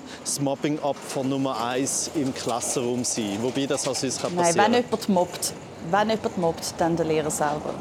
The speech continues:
Speaker 1: Der Lehrer
Speaker 2: Okay.
Speaker 1: mit den guten Zähnen.
Speaker 2: Ja.
Speaker 1: Der Lehrer mit
Speaker 2: Der
Speaker 1: den guten
Speaker 2: sexy,
Speaker 1: Zähnen.
Speaker 2: sexy, shiny Lehrer.
Speaker 1: Ja, macht sich lustig über all die Kinder mit ihren beschissenen Zähnen.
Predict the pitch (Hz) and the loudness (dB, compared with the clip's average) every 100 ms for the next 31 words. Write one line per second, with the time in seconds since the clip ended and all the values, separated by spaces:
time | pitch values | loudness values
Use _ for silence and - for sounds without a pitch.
0 | - 135 151 165 156 156 143 143 139 147 | 0 2 4 4 4 2 0 0 2 0
1 | - - 135 117 123 117 - - - - | -2 -4 0 2 0 -2 -8 -12 -14 -14
2 | - - - - 180 180 165 - 147 196 | -14 -14 -14 -4 2 4 4 2 2 4
3 | 208 196 - - 175 196 185 190 - 196 | 4 2 2 4 4 4 2 2 4 4
4 | 180 202 202 - 190 190 196 170 165 175 | 6 4 4 6 6 6 4 4 6 6
5 | 175 165 - - 269 - 156 156 - - | 4 2 -2 0 0 2 2 2 2 0
6 | - 165 175 - 170 - 147 147 135 135 | 2 0 2 0 0 0 2 2 2 2
7 | 147 151 - 143 147 147 135 143 131 123 | 2 2 2 0 0 -2 -2 0 0 0
8 | 113 120 - 139 131 131 120 - 113 110 | 0 -4 -2 -2 -2 -4 -4 -2 -4 -2